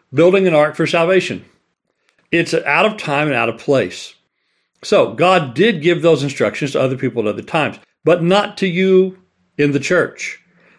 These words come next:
This persuasion didn't come from God, even if some words of God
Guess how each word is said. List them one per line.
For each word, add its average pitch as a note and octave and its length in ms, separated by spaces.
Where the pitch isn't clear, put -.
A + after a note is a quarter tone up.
This E3 200
persuasion F3+ 680
didn't F3 260
come D#3+ 360
from C#3+ 240
God, B2 460
even F3 320
if D#3+ 180
some E3+ 300
words E3 400
of A2+ 120
God A2+ 440